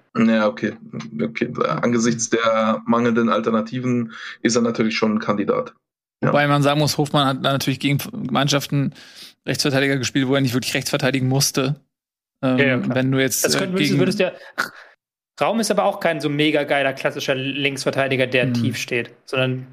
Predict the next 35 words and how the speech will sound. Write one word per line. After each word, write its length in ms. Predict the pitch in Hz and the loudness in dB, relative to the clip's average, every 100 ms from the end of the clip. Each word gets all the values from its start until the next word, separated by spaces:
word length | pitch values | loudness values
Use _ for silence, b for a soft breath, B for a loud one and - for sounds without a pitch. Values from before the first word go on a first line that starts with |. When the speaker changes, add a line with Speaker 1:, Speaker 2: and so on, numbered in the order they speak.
| - 185 | -16 -14
Speaker 3:
der, 360 | 156 143 151 | -10 -2 -2
der, 160 | 156 151 | 0 -2
der 280 | 160 151 143 | 2 2 2
hat 160 | - | 0
eine 100 | 170 | -2
Dynamik, 540 | 151 139 139 160 196 190 | 0 -2 0 2 2 0
die 100 | 160 | 0
hast 200 | 151 - | 0 0
du 20 | |
ja 60 | 147 | 0
auch 60 | |
bei 80 | 156 | 0
dem 120 | 156 127 | -4 -2
Tor 220 | 165 170 | 0 0
gesehen, 400 | 165 151 165 156 | -2 0 0 2
das 120 | 151 | 0
er 80 | 165 | 2
am 60 | 135 | 2
Speaker 2:
Hm. 40 | |
Speaker 3:
Wochenende 300 | 123 156 156 | 2 2 0
gemacht 320 | 151 151 - | 0 -2 0
hat, 140 | 156 135 | -4 0
wo 100 | 143 | 0
er 80 | 143 | 2
da 140 | 139 | 0
wirklich 240 | 151 151 | 0 -2
in 100 | - | -2
den 120 | 143 139 | -2 0
Strafraum 400 | 143 156 165 143 | 0 0 -2 -2
reingeflitzt 680 | 147 175 175 - 180 180 180 | -2 -2 -2 0 -2 0 -2
ist 160 | 170 | 0
und 160 | 165 143 | -2 0
dann 200 | 151 147 | 0 0
halt 200 | 143 131 | 0 -2
Speaker 2:
Strafraum. 200 | 131 | -6